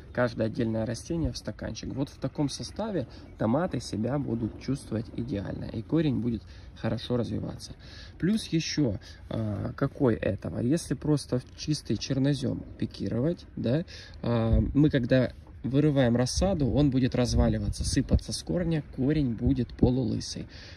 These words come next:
А, когда мы добавляем торф либо перегной, он,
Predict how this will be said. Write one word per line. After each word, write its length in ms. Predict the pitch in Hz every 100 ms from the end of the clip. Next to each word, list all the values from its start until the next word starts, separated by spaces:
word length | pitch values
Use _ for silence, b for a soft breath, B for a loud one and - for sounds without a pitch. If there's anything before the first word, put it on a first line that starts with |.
| B
А, 580 | - 107 110 110 - - - - - - -
когда 500 | 127 120 123 147 127
мы 480 | 117 135 127 113 - 151 - -
добавляем 600 | 117 117 127 127 123 110
торф 400 | - 127 120 -
либо 260 | 117 117 117
перегной, 600 | - 120 123 165 208 -
он, 340 | - 147 170